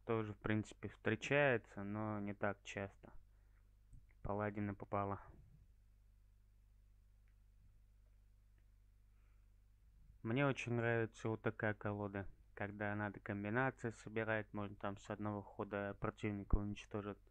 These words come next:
Всегда любил эти колоды. И токен друид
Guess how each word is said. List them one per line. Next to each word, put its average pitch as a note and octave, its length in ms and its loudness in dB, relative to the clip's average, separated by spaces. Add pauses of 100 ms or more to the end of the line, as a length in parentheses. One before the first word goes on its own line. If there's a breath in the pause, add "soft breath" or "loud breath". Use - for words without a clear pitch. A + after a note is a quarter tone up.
Всегда G#2+ 320 -4
любил G2+ 340 0
эти G2 180 -8
колоды. G2+ 460 -2 (920 loud breath)
И A2+ 540 0
токен G#2+ 480 4 (140)
друид G#2 580 0